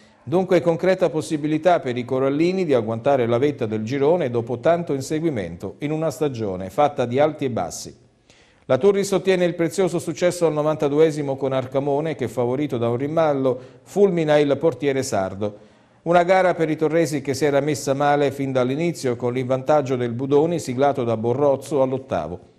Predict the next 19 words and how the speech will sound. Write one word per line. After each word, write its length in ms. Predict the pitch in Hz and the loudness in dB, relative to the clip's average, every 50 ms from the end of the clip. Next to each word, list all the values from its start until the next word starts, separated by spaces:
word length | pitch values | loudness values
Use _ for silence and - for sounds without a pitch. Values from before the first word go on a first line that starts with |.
| _ _ _ _ - | _ _ _ _ -4
Nella 200 | 120 135 147 151 | 0 4 4 4
ripresa 420 | 147 156 151 165 190 190 175 185 | 4 2 0 0 0 2 2 2
la 100 | 170 170 | 2 2
rimonta 420 | 165 170 165 175 180 180 180 180 160 | 2 2 2 2 0 0 2 0 0
della 200 | 147 143 143 139 | 2 2 0 0
squadra 400 | 143 - 170 160 147 135 135 123 | 0 2 0 0 2 0 -2 -2
campana 540 | - 131 135 131 - 165 170 180 185 151 123 | -2 -6 -6 0 2 2 2 2 0 0 -2
è 60 | 120 | -2
iniziata 580 | 120 127 131 120 120 - 160 156 135 - 113 | -2 -4 -6 -6 0 2 2 2 2 2 -2
da 140 | 101 113 117 | -2 -2 -2
Mannone 480 | 131 147 151 156 170 190 180 143 110 98 | 0 -2 -4 -2 0 0 0 0 -2 -4
al 100 | 95 104 | -4 -2
dodicesimo 720 | 139 160 170 180 - - 95 87 87 95 98 104 110 107 - - _ _ _ _ - | -4 -2 -2 -4 -4 -4 -6 -6 -6 -8 -8 -10 -10 -10 -12 -20 _ _ _ _ -6
e 120 | - 123 | -6 -4
completata, 680 | 120 175 185 170 - 151 160 156 180 156 123 - 98 92 | 0 0 0 0 2 0 2 4 4 0 2 0 -6 -4
come 260 | - 165 165 156 113 | -4 -2 0 0 -2
detto, 380 | 98 85 78 - - - 80 - | -2 -6 -10 -12 -16 -16 -16 -10
da 260 | 101 113 127 131 147 | -2 0 2 4 4
Arcamone. 600 | 160 160 - - 143 123 110 95 85 80 80 87 | 2 0 -2 -4 -4 -4 -4 -4 -8 -10 -14 -18